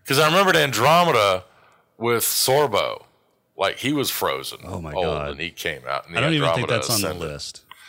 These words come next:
Speaker 1: Don't put it
Speaker 2: I'm
Speaker 1: there. It's
Speaker 2: not.
Speaker 1: not worth it.
Speaker 2: Yeah.
Speaker 1: It's not
Speaker 2: I
Speaker 1: worth
Speaker 2: think
Speaker 1: it.
Speaker 2: we'll,
Speaker 1: But
Speaker 2: we're gonna
Speaker 1: still.
Speaker 2: skip that one. Next week, we are
Speaker 1: I'm gonna
Speaker 2: going
Speaker 1: get
Speaker 2: to
Speaker 1: my
Speaker 2: discuss
Speaker 1: brown coat.
Speaker 2: Firefly season one, episodes one and two,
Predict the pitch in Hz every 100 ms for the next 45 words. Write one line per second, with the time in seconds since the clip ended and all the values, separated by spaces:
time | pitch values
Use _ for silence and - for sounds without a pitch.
0 | - - 120 135 - 123 117 107 76 65
1 | 95 82 107 90 104 - - - 90 73
2 | - 95 - 101 - 87 90 107 - 95
3 | 92 82 82 92 - 117 90 67 73 67
4 | - - 123 _ _ _ _ _ _ _
5 | _ - _ _ _ _ _ _ _ _
6 | - 107 143 - 143 214 90 - - _
7 | _ _ _ _ 113 139 143 135 98 123
8 | 120 110 101 113 123 131 120 135 151 104
9 | - _ _ _ _ _ _ _ - 135
10 | 147 135 135 117 127 - 135 113 120 110
11 | 117 123 143 - 127 - 123 135 117 110
12 | 95 90 101 127 135 117 131 131 185